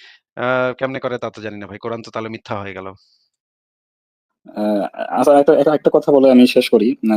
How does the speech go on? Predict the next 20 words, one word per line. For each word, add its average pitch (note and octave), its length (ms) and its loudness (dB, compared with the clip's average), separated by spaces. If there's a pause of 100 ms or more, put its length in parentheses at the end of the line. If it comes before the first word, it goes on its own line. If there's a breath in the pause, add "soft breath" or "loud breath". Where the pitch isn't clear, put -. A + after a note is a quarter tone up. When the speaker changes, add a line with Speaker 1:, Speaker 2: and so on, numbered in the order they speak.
Speaker 2:
এটা A2+ 120 2
হচ্ছে A#2+ 240 0
যে C3 120 6 (420)
only C#3 260 6
কোরআন D3+ 240 6
দাবি C3 220 4
করে, B2 280 4 (160)
আ, C#3+ 80 2
যাই C#3+ 160 6
হোক B2+ 100 4
মানে B2 200 4
দাবি B2+ 220 4
করে C3 220 6
যে A#2 400 6
কোরআনে B2 280 4
যথেষ্ট B2 300 2
কোরআনে B2+ 260 4
কোনো B2+ 160 4
অসঙ্গতি C3 420 2
নাই। C3 200 2